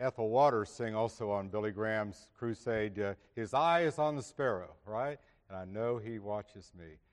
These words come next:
And so today, uh, it's a great privilege to be back with you here at Central Baptist. Uh, I'm thanking God for the opportunities that I have, uh, serving the Lord after retirement. I did retire back in August of, uh,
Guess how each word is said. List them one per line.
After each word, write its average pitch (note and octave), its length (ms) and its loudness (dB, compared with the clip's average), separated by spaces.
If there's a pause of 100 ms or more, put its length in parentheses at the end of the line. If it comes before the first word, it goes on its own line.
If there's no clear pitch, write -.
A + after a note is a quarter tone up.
(360)
And F2+ 200 -14
so G#2 220 -4
today, B2+ 480 4 (420)
uh, F#2+ 360 2
it's A#2+ 200 -4
a G#2+ 80 -2
great C3+ 480 -2
privilege D3 320 0
to - 80 -20
be B2+ 120 -2
back A#2+ 420 -2
with C3+ 140 2
you C3+ 120 -4
here C3+ 260 0
at C3+ 120 -2
Central B2 420 -6
Baptist. A#2 720 -2
Uh, F2+ 260 -6 (680)
I'm G2 140 -12
thanking A2 380 -6
God A2+ 320 4
for G#2 100 -12
the G2+ 120 0
opportunities A#2 500 -4
that A2+ 120 -2
I D3 140 4
have, D3 340 0 (380)
uh, G2 160 -4
serving E3 640 0
the A#2+ 100 -2
Lord D3+ 300 4
after D3+ 300 0
retirement. D3 600 0
I G#2+ 160 -4
did A#2 280 -4
retire C3 420 2
back B2+ 360 2
in G#2 180 -4
August C#3+ 640 0
of, A2+ 280 -4
uh, G#2+ 220 0